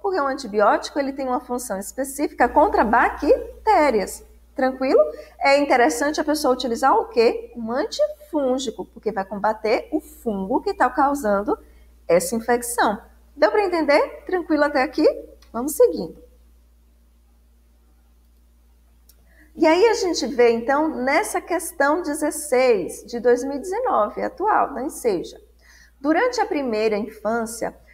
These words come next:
período que vai até os cinco anos de idade, a criança es-, está desenvolvendo o seu sistema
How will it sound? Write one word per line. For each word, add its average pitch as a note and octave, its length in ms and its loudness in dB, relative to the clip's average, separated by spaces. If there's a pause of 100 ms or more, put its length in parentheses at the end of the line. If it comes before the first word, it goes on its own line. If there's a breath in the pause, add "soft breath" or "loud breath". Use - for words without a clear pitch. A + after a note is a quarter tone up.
(140 soft breath)
período C4 500 4
que C4+ 140 2
vai A3 240 4
até G3+ 220 0
os G3 80 -4
cinco D#4 400 -2
anos G#3+ 300 0
de F3 80 -10
idade, G#3+ 460 0 (380 soft breath)
a A#4 200 2
criança A#3+ 480 -2
es-, - 260 -8 (360)
está A3 520 2
desenvolvendo D4 1000 -2
o F#4 40 -6
seu C4+ 180 -2
sistema C#4+ 560 -4